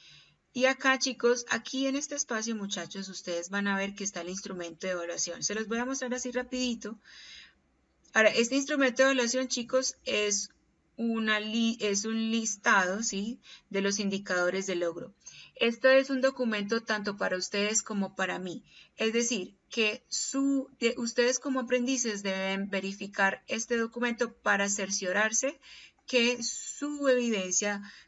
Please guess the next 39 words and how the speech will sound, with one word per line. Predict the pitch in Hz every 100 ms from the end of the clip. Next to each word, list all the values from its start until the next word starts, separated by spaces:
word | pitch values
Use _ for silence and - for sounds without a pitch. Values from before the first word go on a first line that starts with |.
| _ _
cumpla | 277 277 233 208 208 220
con | - 190 175
estos | 170 190 175
indicadores | 196 185 180 - 170 165 165
de | 165
logro, | 160 - - - _ -
¿ok? | 190 185 214
Porque | 220 208 202
yo | 196 190 185
al | - 185
revisar | 190 180 175 185 175
su | 208
evidencia, | 220 254 233 233 294 - - -
pues | - 262
me | 262
voy | 240
a | 240
fijar | 247 233 226 226
que | 240
ustedes | 233 - 196 185 185 190 - - _ _
cumplan | 226 240 202 190 185 214
con | - 180 165
todos | 180 175 180
estos | 180 196 185 -
ítems | 220 202 190 185 185
de | - 185
los | 180 180
indicadores | 180 175 - 175 170
de | 202
logro, | 247 277 190 - _ _ -
¿ok? | 180 - 214 277 - -
Y | - 226
fíjense | 226 214 214 226 220
que | 208
pues | 202 196
cada | - 185 180
uno | 190 190
de | 190
ellos | 185 175 196